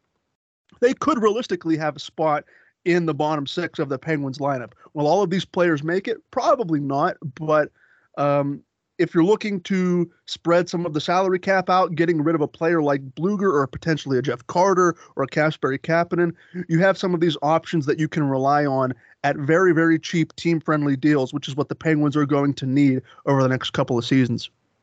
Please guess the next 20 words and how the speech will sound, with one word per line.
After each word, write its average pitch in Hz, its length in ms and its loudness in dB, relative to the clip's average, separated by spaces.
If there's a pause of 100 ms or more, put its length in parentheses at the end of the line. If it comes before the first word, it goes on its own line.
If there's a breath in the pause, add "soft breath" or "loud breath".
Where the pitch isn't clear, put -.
(680)
Question 208 400 0
number 196 240 4
five 180 340 2
for 175 200 2
you, 170 80 6
Robbie, 160 340 4
comes 160 260 0
from 131 280 -2
Brian. 151 420 0 (380 loud breath)
"I 175 120 2
know 277 200 2
both 214 260 0
of 170 80 -6
you 180 100 -4
said 170 320 0
you're 147 120 -4
not 180 180 0
really 175 240 2
jersey 160 400 -2
guys, 135 460 -2